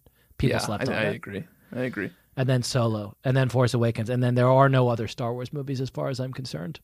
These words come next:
Speaker 2: There's a lot of other ones.
Speaker 1: I know,
Speaker 2: There's,
Speaker 1: I
Speaker 2: um,
Speaker 1: know. I'm aware. I'm aware. But
Speaker 2: And they're all good.
Speaker 1: Yeah. <laughs>
Speaker 2: They're all good.
Speaker 1: But we can agree on that.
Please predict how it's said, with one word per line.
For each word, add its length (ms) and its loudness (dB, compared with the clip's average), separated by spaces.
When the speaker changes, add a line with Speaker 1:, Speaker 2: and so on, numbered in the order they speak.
Speaker 2:
There's 200 8
a 60 6
lot 200 6
of 100 0
other 180 0
ones. 360 -4
Speaker 1:
I 120 12
know, 100 8
Speaker 2:
There's, 140 2
Speaker 1:
I 180 6
Speaker 2:
um, 60 8
Speaker 1:
know. 180 4
I'm 120 6
aware. 380 6
I'm 120 4
aware. 440 2
But 180 4
Speaker 2:
And 120 8
they're 100 8
all 140 10
good. 340 4
Speaker 1:
Yeah. 180 -4
<laughs> 1500 0
Speaker 2:
They're 140 4
all 180 8
good. 220 -2
Speaker 1:
But 100 12
we 100 8
can 160 6
agree 320 8
on 180 6
that. 300 2